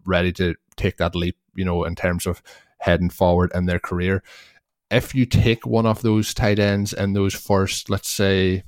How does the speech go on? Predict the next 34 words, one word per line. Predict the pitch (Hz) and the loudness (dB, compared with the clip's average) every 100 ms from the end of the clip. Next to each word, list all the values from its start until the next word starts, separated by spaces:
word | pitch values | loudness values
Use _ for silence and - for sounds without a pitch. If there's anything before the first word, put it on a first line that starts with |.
| - | -14
five | - 95 92 95 95 - | 0 2 2 0 -4 -6
rounds, | 101 95 95 - | 0 2 2 0
four | 104 95 | 0 2
rounds, | 98 98 101 - - _ - | 2 0 -2 -8 -14 _ -2
are | 98 | 0
you | 98 98 95 92 - | 2 2 0 0 -2
looking, | 92 95 - 101 | -2 -2 0 0
as | 98 95 | 0 0
you | |
mentioned, | 95 95 - 95 - | 0 0 0 -4 -4
to | - | -8
say | 98 98 92 | -2 0 0
cover | - 98 95 95 | 2 2 4 4
all | 92 92 | 4 4
options? | 90 - 110 101 - - - _ _ _ | 2 0 -4 -4 -6 -14 -20 _ _ _
Is | 98 95 | 0 2
one | 101 98 | 2 2
of | |
those | 92 90 98 | 2 0 0
guys | - 101 101 98 | 0 2 2 0
intriguing | 98 - 95 95 95 | -4 0 0 0 -4
to | - | -2
you | 92 95 95 92 90 | 0 0 2 0 -2
in | 92 92 | -4 0
that | 92 - | -2 0
eighth | 92 - - | -4 -4 -2
round | 95 92 - | 0 -2 -2
to, | 92 87 | -2 -2
to | 104 | -4
have | 92 | -4
a | |
second | 90 - 87 104 | -2 -2 -2 -4
tight | 104 101 | -4 0
end? | 110 120 | 0 -2